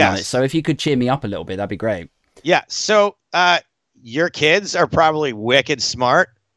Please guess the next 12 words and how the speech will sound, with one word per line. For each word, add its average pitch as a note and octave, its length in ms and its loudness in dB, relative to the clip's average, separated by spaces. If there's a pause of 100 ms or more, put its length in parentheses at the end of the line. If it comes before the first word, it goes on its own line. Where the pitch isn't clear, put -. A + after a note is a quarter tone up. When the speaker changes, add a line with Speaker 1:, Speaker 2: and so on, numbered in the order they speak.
(480)
Speaker 2:
and C3 200 0
so C#3+ 300 4
are C#3 160 6
most B2 400 0
of C#3 80 2
the B2+ 80 2
kids A#2+ 320 0
that C3 140 4
exist A#2+ 420 0
right D#3 240 4
now. E3+ 420 2
And B2+ 400 0